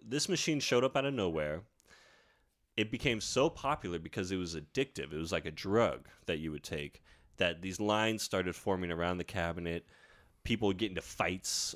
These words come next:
over, you know, like, uh, who gets to play next. And then Men in Black, apparently, would show up and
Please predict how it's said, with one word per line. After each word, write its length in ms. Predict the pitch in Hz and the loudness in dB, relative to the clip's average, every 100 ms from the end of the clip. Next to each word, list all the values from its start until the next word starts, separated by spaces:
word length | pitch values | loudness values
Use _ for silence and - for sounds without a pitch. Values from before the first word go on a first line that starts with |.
| - | 0
over, 360 | 104 98 95 95 | 2 2 0 0
you 140 | 92 | 0
know, 160 | 90 90 | 0 2
like, 400 | 85 80 - 92 | 2 0 -2 0
uh, 340 | 82 78 76 | 2 0 0
who 200 | 113 113 | 0 0
gets 260 | - 104 - | 0 -2 -2
to 80 | |
play 240 | 90 101 95 | -2 2 2
next. 600 | 90 87 87 - - - - - - - | 2 2 0 -2 -6 -8 -18 -20 -20 -4
And 160 | 98 110 | 0 2
then 180 | 104 98 | 2 2
Men 180 | 107 | 2
in 140 | 117 98 | 0 0
Black, 460 | 95 120 95 - - _ _ - | 0 2 0 -4 -20 _ _ -6
apparently, 680 | - 95 85 76 78 80 - - - | -2 0 0 -2 -6 -6 -10 -18 -8
would 180 | 90 85 | -2 0
show 360 | - - 98 101 | 0 4 6 6
up 240 | 104 - - - | 2 -2 -10 -2
and 720 | 87 82 80 80 80 78 | 0 0 -2 -4 -8 -8